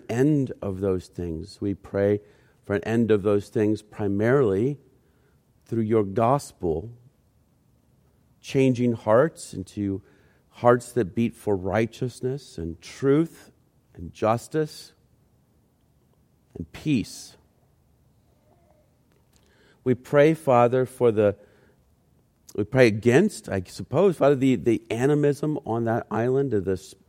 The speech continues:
uh, the spiritism, uh, the desire to, to worship ancestors and inanimate objects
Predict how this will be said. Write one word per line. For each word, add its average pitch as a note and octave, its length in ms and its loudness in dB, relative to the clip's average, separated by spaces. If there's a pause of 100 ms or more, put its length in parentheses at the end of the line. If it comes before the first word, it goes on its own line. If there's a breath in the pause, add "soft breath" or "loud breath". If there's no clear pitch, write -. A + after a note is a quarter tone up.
uh, F#2 200 -6
the G2 160 -8
spiritism, C#3 960 -2 (480 soft breath)
uh, F#2 300 -4
the G2 120 -4
desire A2+ 720 2
to, G#2 360 -4 (340 soft breath)
to G2+ 120 -6
worship B2 800 -4 (880)
ancestors A#2 920 -2
and F#2 160 -6
inanimate A2+ 640 0
objects - 920 -8